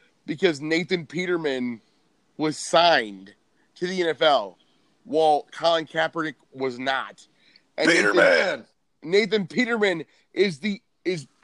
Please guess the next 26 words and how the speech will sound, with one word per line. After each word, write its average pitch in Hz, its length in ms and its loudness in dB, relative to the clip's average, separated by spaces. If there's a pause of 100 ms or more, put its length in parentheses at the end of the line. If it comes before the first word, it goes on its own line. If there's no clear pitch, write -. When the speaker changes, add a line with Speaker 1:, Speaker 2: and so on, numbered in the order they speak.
(100)
Speaker 1:
is 185 180 0
the 202 160 4
worst 220 480 2
quarterback 185 720 0
to - 180 -12
ever 214 220 0
be 202 160 -8
signed 170 400 -6
to 160 60 -12
the 156 160 -8
N 143 60 -6
F 127 140 -8
L. 92 300 -6 (680)
Ever. 214 360 2
Speaker 2:
Statistically, 135 840 -2
yes, 101 280 -2
he 107 140 -6
is 104 220 -2
the 98 120 -8
worst. - 280 -2
Speaker 1:
Statistically. 226 800 2 (280)
And, 240 140 2 (380)
and, 233 140 -2 (200)
and, 220 240 -8
and 208 240 -6
Ryan 226 540 0